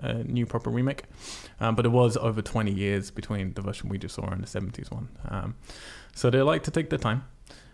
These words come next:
Um, and I am certain there'll be another one within the next ten years.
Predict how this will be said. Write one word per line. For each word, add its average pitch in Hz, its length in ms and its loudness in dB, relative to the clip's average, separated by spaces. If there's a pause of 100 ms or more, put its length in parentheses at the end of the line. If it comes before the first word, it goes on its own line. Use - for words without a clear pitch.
(160)
Um, 101 720 0
and 110 160 2
I 104 140 2
am 107 120 0
certain - 280 -2
there'll - 140 -4
be - 120 -6
another 87 220 -6
one - 160 -4
within - 200 -6
the - 60 -4
next - 240 -8
ten 113 160 -4
years. 107 300 -6